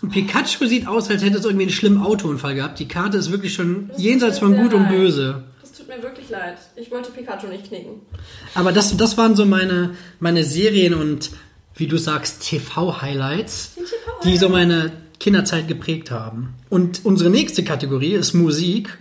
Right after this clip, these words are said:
Speaker 1: und da darfst du natürlich gerne wieder den Anfang machen.
Speaker 2: Ich hab nämlich was richtig Geiles mitgebracht, um das Musikthema einzuleiten. Ich hab nämlich aus dem Jahr zweitausendfünf und dann noch aus dem Jahr zweitausendsieben die Trackliste der Bravo-Hits mitgebracht.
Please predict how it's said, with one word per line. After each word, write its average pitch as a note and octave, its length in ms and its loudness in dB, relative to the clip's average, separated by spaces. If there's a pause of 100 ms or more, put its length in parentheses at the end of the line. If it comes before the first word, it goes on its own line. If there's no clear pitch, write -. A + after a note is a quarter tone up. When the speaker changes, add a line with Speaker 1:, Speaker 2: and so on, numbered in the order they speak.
Speaker 1:
und E3+ 380 0
da D3 80 -2
darfst C#3+ 260 -2
du G3+ 40 4
natürlich G3+ 400 4
gerne D#3+ 220 -2
wieder D#3 140 -2
den E3+ 120 -2
Anfang G3+ 340 2
machen. B2 420 -2 (280)
Speaker 2:
Ich B3 160 0
hab D4 100 0
nämlich C#4+ 200 -2
was C4 160 -6
richtig D4 340 -6
Geiles C#4 360 0
mitgebracht, A3 580 -4
um A3+ 80 2
das A3+ 140 0
Musikthema A#3 560 0
einzuleiten. G3 640 -2 (640)
Ich A3+ 120 -4
hab C#4 200 2
nämlich A#3 460 2
aus C4 220 0
dem C#4+ 120 -4
Jahr C4 220 2
zweitausendfünf C#4 1080 0
und F4+ 220 0
dann C#4 200 2
noch D#4 120 -6
aus C#4+ 120 -6
dem C4+ 100 -6
Jahr A#3 100 0
zweitausendsieben A#3+ 1300 -2 (260)
die A#3 120 -2
Trackliste B3 680 2
der A3+ 160 0
Bravo-Hits G3 840 -2
mitgebracht. F3+ 640 -4